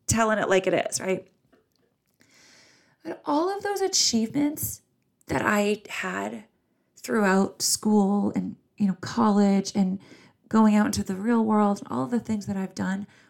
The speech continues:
were just distractions for me, I'm recognizing.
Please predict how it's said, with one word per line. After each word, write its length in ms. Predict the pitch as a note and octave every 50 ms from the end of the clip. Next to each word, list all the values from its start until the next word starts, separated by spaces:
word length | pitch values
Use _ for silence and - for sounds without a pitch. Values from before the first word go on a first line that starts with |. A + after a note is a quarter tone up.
| _ _
were 140 | A#3 B3+ C4
just 540 | C4 - C4 C#4+ F#4+ G#4 - - - - _ _ _ _ _ _ _ _ _ _ _ _ _ -
distractions 800 | - - - - - - G#3+ F#3+ G3 G3 - - F3+ E3+ E3 -
for 120 | - - E3
me, 220 | D#3+ E3 - -
I'm 200 | - E3 D#3+ D#3+
recognizing. 680 | E3 - - - - - - - - - - - -